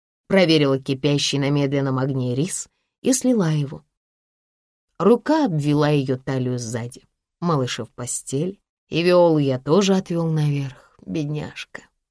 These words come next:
Неужели мать не могла даже поднапрячься и пойти пожелать ей спокойной ночи? «Я иногда удивляюсь, почему они вообще пошли на хлопоты с удочерением», заметил Уильям.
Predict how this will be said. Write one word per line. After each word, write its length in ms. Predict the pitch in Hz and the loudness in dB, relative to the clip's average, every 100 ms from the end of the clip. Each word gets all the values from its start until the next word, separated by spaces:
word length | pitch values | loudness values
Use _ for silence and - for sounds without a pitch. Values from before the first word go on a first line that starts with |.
| _ _ - | _ _ -6
Неужели 640 | 165 131 123 123 180 233 | -2 0 -2 0 0 0
мать 340 | 220 190 156 | -2 -8 -12
не 80 | 139 | -6
могла 360 | 143 131 135 131 | -2 -2 -2 -2
даже 400 | 131 127 117 110 _ _ _ | -2 -4 -6 -10 _ _ _
поднапрячься 1000 | 180 165 151 135 131 143 175 - - - - _ _ | -2 0 -2 -2 -2 0 0 -4 -10 -12 -16 _ _
и 140 | - 180 | 0 2
пойти 420 | 220 233 233 - | 4 2 4 0
пожелать 580 | - 254 226 233 254 254 | 2 2 4 4 2 0
ей 120 | 190 | -2
спокойной 680 | 196 - 131 135 139 139 131 | -2 -6 -6 -2 0 0 -2
ночи? 500 | 127 120 - - - _ _ _ _ _ _ _ - | -4 -8 -12 -16 -16 _ _ _ _ _ _ _ -2
«Я 180 | 165 226 | 2 4
иногда 320 | 262 269 277 | 2 2 2
удивляюсь, 500 | 269 262 269 294 240 | 2 0 0 -2 -4
почему 360 | - 147 151 156 | -4 -2 2 2
они 220 | 147 147 | 2 2
вообще 440 | 143 135 - 160 | 2 0 0 0
пошли 340 | 156 131 - 127 | 0 -2 -2 -2
на 120 | 123 | -2
хлопоты 460 | 127 135 131 131 | -2 -4 -4 -8
с 100 | 127 | -6
удочерением», 800 | 135 120 131 - 131 143 139 - - _ _ _ - | -6 -4 -6 -4 -2 -2 -4 -8 -16 _ _ _ -10
заметил 560 | 147 151 143 131 135 127 | -4 -2 -2 -2 -4 -2
Уильям. 320 | 123 123 | -4 -8